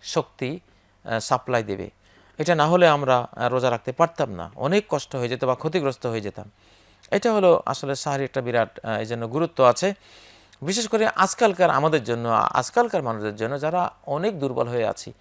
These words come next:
সারা বছরের বিষক্রিয়ায় এমনিতেই বিভিন্ন রোগ ব্যাধিতে আমরা আক্রান্ত, দুর্বল, হীনবল হয়ে আছি। আর সেখানে সাহারি না খেয়ে রোজা রাখার সিস্টেম হলে বিরাট দুরূহ কাজ হয়ে যেত। আলহামদুলিল্লাহ,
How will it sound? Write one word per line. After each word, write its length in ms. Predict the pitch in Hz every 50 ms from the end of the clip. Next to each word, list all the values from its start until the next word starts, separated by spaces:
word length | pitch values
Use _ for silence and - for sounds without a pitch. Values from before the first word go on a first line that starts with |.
| _ _ _ _ _ _
সারা 280 | - - - 131 143 135
বছরের 380 | 123 127 - - 156 151 143
বিষক্রিয়ায় 580 | 123 117 139 135 - - - 135 131 131 127 120
এমনিতেই 520 | 120 120 143 170 202 - - 202 185 156 - _ _ _ _ _ -
বিভিন্ন 340 | 143 165 190 208 202 185 165
রোগ 240 | 151 156 151 131
ব্যাধিতে 320 | 113 123 143 147 139 - 143
আমরা 220 | 131 123 123 120
আক্রান্ত, 440 | 113 - - 113 107 104 - 131 151 - _ _ _ _ _ _ _ _ _ -
দুর্বল, 420 | 120 139 135 117 117 123 135 139
হীনবল 440 | 139 127 123 135 135 127 139 160 160
হয়ে 180 | 147 143 131 113
আছি। 260 | 101 - - 143 147 - _ _ _ _ _ _ _
আর 140 | - 117 127
সেখানে 400 | 123 - 165 151 156 160 156 151
সাহারি 400 | - - 170 156 160 170 180 180
না 260 | 160 143 135 135 143
খেয়ে 340 | 139 - - 170 196 226 247
রোজা 220 | 233 208 180 185
রাখার 200 | 170 175 165 170
সিস্টেম 380 | 165 - 175 156 - - 160 151
হলে 220 | 151 143 143 123 117 - _ _ _ _ _ _
বিরাট 440 | 98 98 117 147 151 160 156 147 131 110 101 -
দুরূহ 260 | 151 185 233 240 233
কাজ 260 | - 147 123 110 107
হয়ে 140 | 107 98 85
যেত। 220 | - 78 - - 95 -
আলহামদুলিল্লাহ, 680 | 85 131 156 170 208 190 156 139 131 123 113 113 110